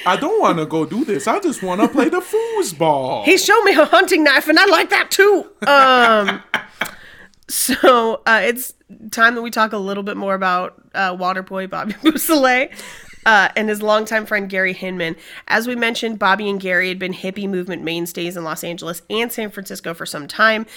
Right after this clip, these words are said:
Speaker 2: having worked with Kenneth Anger on Lucifer Rising, and they dealt drugs at the Spiral Staircase, which is where they met the family.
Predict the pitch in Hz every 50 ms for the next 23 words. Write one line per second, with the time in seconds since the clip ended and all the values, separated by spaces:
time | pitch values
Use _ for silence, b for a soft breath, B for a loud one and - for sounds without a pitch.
0 | B B B B - 202 196 190 190 190 190 190 190 - 208 202 196 190 - -
1 | - 208 190 190 190 190 - - - 180 175 180 170 170 175 175 170 170 - -
2 | 175 190 226 254 269 277 254 269 262 262 254 B B B B B B _ _ 226
3 | 220 220 226 226 214 214 208 196 190 202 185 - - - 190 180 180 180 - -
4 | - 175 185 - 170 - - 160 160 160 - - 165 160 151 - 165 156 170 -
5 | 175 - 185 180 190 175 165 165 165 160 147 147 127 - - - - - 175 165
6 | 151 143 104 104 - 202